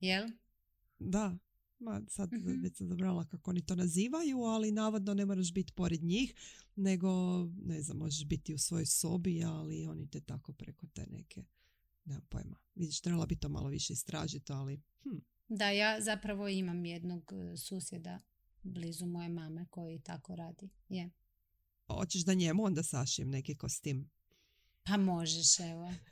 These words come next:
Speaker 1: On bi sigurno bio jako sretan.
Speaker 2: Daj ti meni reci, da moraš birati između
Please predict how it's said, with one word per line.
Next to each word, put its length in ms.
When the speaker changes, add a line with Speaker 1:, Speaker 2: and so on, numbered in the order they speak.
Speaker 1:
On 260
bi 60
sigurno 460
bio 200
jako 320
sretan. 560
Speaker 2:
Daj 160
ti 120
meni 300
reci, 420
da 140
moraš 340
birati 420
između 600